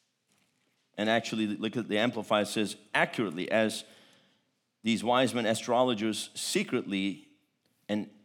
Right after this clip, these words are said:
and accurately to the last point ascertained from them the time of the appearing of the star," that is, how long the star had made it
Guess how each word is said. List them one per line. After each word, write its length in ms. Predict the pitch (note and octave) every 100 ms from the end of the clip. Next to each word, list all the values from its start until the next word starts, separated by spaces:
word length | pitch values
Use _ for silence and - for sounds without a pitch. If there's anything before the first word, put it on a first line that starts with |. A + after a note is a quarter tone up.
| _ _ -
and 140 | G#2
accurately 460 | C#3 D#3 C3+ A#2 A2
to 120 | -
the 120 | A2
last 400 | A2 C3 E3 -
point 340 | - C#3 B2 A2+ - _ -
ascertained 840 | D#3+ - C3+ - D3 D3 D#3 C#3+ - _ _ _ _
from 340 | - - F3 C3+
them 180 | A2
the 80 | G#2+
time 320 | G#2 A#2+ B2
of 140 | A2+ G2+
the 80 | A2
appearing 420 | - D#3 B2 A2+
of 100 | F#2+
the 60 |
star," 320 | G2 - F#2 F2+
that 220 | G#2 G#2+
is, 200 | A#2 A2+
how 280 | - C3+ D3
long 260 | C#3 C3
the 80 | A#2
star 260 | - A2+ G#2+
had 160 | G#2
made 240 | G#2+ C3+ A2+
it 200 | G#2+